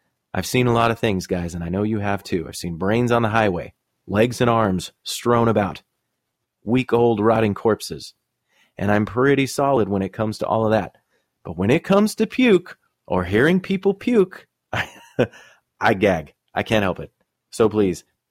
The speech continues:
do those of us <laughs> a favor who can't handle that and stay home. <laughs>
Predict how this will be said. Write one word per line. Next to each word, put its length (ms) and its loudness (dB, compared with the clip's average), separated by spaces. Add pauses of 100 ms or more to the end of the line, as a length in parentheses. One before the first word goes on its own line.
(100)
do 240 2
those 260 4
of 100 0
us 320 -2 (140)
<laughs> 140 -12
a 240 0
favor 580 -2 (220)
who 80 -2
can't 260 -2
handle 300 -4
that 260 -12 (440)
and 220 0
stay 720 -2 (340)
home. 640 0
<laughs> 40 -20